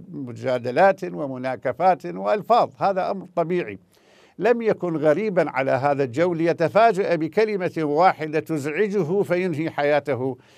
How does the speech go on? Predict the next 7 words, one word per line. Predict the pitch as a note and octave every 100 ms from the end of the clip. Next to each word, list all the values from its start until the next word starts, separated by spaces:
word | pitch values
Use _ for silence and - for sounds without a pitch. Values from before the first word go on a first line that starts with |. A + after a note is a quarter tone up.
| - _
آه، | C3 C#3
منتحرا. | C3 C3+ A2+ - A#2 E2+ - _ _ _
ثم | G#3+ A3
أن | A3+ A3
الرجل | G#3+ B3 A#3+
كان | F#3+ A3+ A3+ G#3+
متدينا، | F#3+ G3+ A3 A#3+ F#3 A2+ G2+